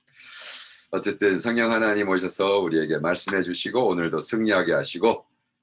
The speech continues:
정말 매일 부흥으로 시작해서 매일 복음이 된 이 삼백일 자의 이 모든 걸 하나님 앞에 영광 돌립니다.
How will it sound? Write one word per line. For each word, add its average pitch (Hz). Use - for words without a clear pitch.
정말 87
매일 87
부흥으로 107
시작해서 90
매일 85
복음이 90
된 73
이 73
삼백일 139
자의 78
이 76
모든 71
걸 69
하나님 78
앞에 76
영광 67
돌립니다. -